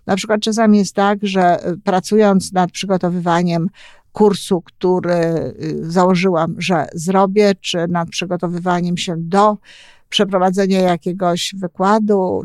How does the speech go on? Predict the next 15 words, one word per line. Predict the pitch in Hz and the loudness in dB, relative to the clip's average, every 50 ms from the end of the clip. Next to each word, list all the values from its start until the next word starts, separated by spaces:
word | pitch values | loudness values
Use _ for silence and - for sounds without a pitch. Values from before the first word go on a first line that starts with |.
| - | -8
czy | - - 185 165 - - - 69 - - - - - - _ | -8 -6 -6 -4 -4 -6 -8 -12 -16 -20 -20 -20 -20 -14 _
pogadanki, | - 175 - 170 160 180 175 185 202 196 - - 269 302 - - - - - _ _ _ - | -6 -4 -2 0 0 2 2 4 4 2 2 0 -2 -2 -2 -6 -12 -20 -20 _ _ _ -2
y, | 226 233 | 0 0
zafascynuje | 196 294 302 359 330 - - 330 302 330 415 392 247 | 2 0 0 -2 -2 -4 -2 -2 -2 -2 0 2 2
mnie | 196 180 165 156 175 | 2 2 0 -4 -8
coś. | - - 170 - - 180 - - - | -8 -8 -8 -8 -8 -10 -14 -12 -6
Zafascynuje | - 202 196 202 208 - - 226 240 254 262 | -4 -4 -2 -2 -2 -2 -2 -2 0 2 2
mnie | 240 240 226 | 4 2 2
coś, | - 240 214 220 208 - - - - - - _ - | 2 0 0 0 -2 -4 -8 -12 -16 -20 -20 _ -8
w-, | 180 190 190 190 - | -4 -4 -4 -4 -4
co | - - 214 214 208 208 202 196 | -2 2 2 4 4 4 4 4
jest, | 202 214 202 208 196 - - | 4 4 4 4 2 -2 -2
owszem, | - 214 240 - - - 185 165 - 185 170 165 | 0 0 0 0 -2 -2 -2 0 0 -2 -2 0
no, | 175 175 170 165 | 0 0 0 -2
w-, | 202 | -4